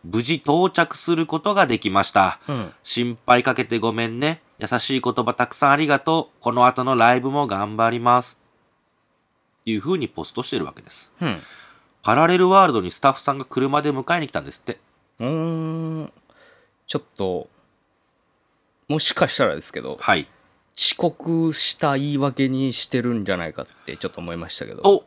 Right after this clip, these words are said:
Speaker 1: 思いますよね。
Speaker 2: はい。
Speaker 1: ただ、ポストした時間が九時半なので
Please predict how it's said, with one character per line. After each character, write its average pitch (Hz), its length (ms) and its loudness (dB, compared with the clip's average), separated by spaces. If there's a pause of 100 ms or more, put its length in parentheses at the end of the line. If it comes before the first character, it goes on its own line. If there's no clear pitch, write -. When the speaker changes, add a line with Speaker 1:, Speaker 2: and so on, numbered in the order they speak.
Speaker 1:
思 104 260 0
い 104 80 0
ま 104 140 2
す - 160 -4
よ 73 140 -4
ね。 123 260 -2
Speaker 2:
は 95 300 -8
い。 - 40 -2
Speaker 1:
た 208 100 6
だ、 196 200 8 (100)
ポ 175 140 2
ス - 180 -4
ト 240 120 2
し - 100 0
た 220 160 4
時 180 160 -4
間 196 300 2
が 180 120 0
九 - 220 -2
時 180 160 0
半 170 400 4
な 78 100 -6
の 69 140 -12
で 78 240 -6